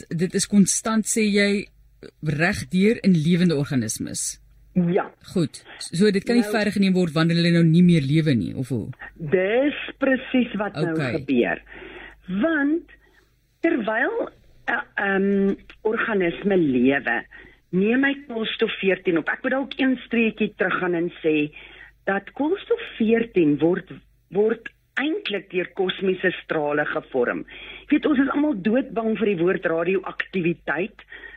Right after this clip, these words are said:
Speaker 2: want ons almal dink Tsjernobyl. Maar eintlik woon ons en is dit moontlik om te leef op ons planeet,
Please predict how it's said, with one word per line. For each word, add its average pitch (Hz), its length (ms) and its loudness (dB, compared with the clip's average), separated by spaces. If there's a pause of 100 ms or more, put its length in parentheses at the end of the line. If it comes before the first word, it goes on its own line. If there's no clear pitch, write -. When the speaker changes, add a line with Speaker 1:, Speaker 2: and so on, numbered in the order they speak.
Speaker 2:
want 185 180 -4
ons 208 120 -2
almal 233 320 -2
dink 190 340 0
Tsjernobyl. 165 840 0 (760)
Maar 262 340 0 (640)
eintlik 240 600 -2 (480)
woon 294 380 2
ons 190 420 -2 (120)
en 208 160 -4
is - 160 -6
dit 202 220 -4
moontlik 254 600 0
om 196 160 -2
te 190 120 -4
leef 165 340 0
op - 180 -8
ons 160 260 0 (100)
planeet, 143 640 -4